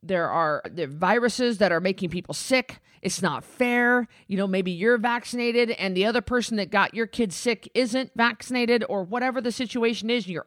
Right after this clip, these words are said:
angry with that person. You have to decide to be happy. You've got to make your mind up that this day that I'm gonna expect something good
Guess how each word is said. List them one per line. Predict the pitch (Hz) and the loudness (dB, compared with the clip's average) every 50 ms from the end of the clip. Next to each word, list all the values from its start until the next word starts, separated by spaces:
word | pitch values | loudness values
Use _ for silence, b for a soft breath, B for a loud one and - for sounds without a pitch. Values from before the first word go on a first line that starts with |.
| _ | _
angry | - 247 277 262 214 254 262 | -2 -2 -2 -2 0 -2 0
with | 247 240 240 | 0 0 0
that | - 247 226 226 - | 2 2 0 0 0
person. | 220 233 226 226 - 240 240 226 - _ | -2 -2 -2 -2 -2 -4 -6 -6 -8 _
You | 170 180 226 262 285 | 0 4 6 6 6
have | 269 254 233 247 247 247 - | 6 4 2 2 2 2 0
to | - | -2
decide | 226 233 220 - - - 240 214 208 185 156 131 107 98 - - - _ _ _ _ _ _ _ _ _ | -2 -2 -2 -4 -2 -2 0 2 2 2 0 0 -4 -6 -12 -16 -20 _ _ _ _ _ _ _ _ _
to | - 208 196 | 0 0 0
be | 156 - 214 214 220 214 214 214 202 - _ _ _ _ _ | 2 2 4 6 6 6 6 4 2 0 _ _ _ _ _
happy. | - - 190 196 190 185 - 147 120 98 - 135 _ _ _ _ _ _ _ - | -6 -2 0 0 0 0 -2 -6 -6 -6 -10 -14 _ _ _ _ _ _ _ -6
You've | 160 165 226 302 302 | 2 6 6 6 8
got | - 320 311 302 | 6 2 2 2
to | - 269 | 0 -2
make | 254 262 254 214 - | 0 0 -2 0 0
your | 247 226 | 0 2
mind | 208 208 214 214 220 233 226 190 | 2 4 4 4 4 4 2 4
up | 175 156 156 - b b b b | 2 2 2 0 b b b b
that | - - - | -4 -2 2
this | 208 269 311 269 | 2 2 2 0
day | 247 214 254 254 233 226 226 226 233 b b b b | 0 2 4 4 6 6 4 4 2 b b b b
that | - 240 233 - | 0 0 2 4
I'm | - 233 277 311 311 | 4 4 6 6 4
gonna | 302 277 262 | 2 2 2
expect | 185 240 - - - - - - - 320 320 320 - | 0 -2 -2 -4 -6 -6 -4 -2 0 0 0 0 -2
something | - - 294 285 - 277 254 226 190 165 - | -4 -4 -4 -4 -4 -4 -4 -4 -4 -2 2
good | - 254 262 208 151 147 156 | 4 6 6 6 6 2 0